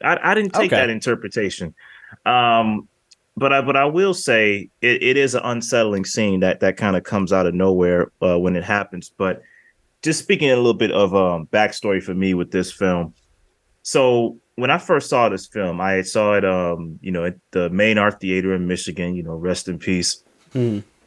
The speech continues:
Speaker 1: And initially I was gonna wait for it to come to, like, D V D or streaming or whatever, because I was like, "Oh, I know Paul Schrader." Um, his last film before this film, it wasn't really favored that well. So I said, "Ah, I'll wait on this one." I mean, I, I,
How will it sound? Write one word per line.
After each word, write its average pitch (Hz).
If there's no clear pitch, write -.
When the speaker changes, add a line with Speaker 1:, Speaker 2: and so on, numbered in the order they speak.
Speaker 1:
And 104
initially 185
I 147
was 156
gonna 143
wait 110
for 120
it 107
to 107
come 104
to, 104
like, 92
D 98
V 95
D 92
or 85
streaming 98
or 92
whatever, 98
because 113
I 117
was 117
like, 120
"Oh, 156
I 185
know 143
Paul 87
Schrader." 95
Um, 104
his 113
last 127
film 117
before 107
this 101
film, 98
it 101
wasn't 104
really 98
favored 104
that 98
well. 104
So 95
I 92
said, 92
"Ah, 214
I'll 202
wait 170
on 107
this 95
one." 85
I 117
mean, 127
I, 151
I, -